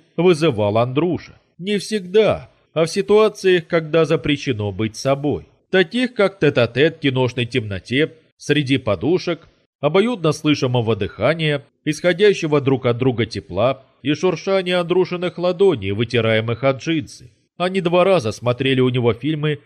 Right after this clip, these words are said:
рядом без света, и оба раза «Хроники обыкновенного безумия». Безалаберность и несуразность, с которыми липовый зритель исполнял интерес к происходящему на мониторе, а не сбоку,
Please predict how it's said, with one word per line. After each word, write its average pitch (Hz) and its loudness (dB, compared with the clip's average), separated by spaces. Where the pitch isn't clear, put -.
рядом 151 2
без 160 -2
света, 175 -6
и 120 0
оба 131 2
раза 143 0
«Хроники 175 0
обыкновенного 107 -2
безумия». 117 -4
Безалаберность 175 0
и 160 -2
несуразность, 156 -2
с - -18
которыми 156 -2
липовый 180 0
зритель 151 -2
исполнял 139 0
интерес 135 0
к - -20
происходящему 127 0
на 123 0
мониторе, 131 2
а 98 -2
не 110 -6
сбоку, 147 -4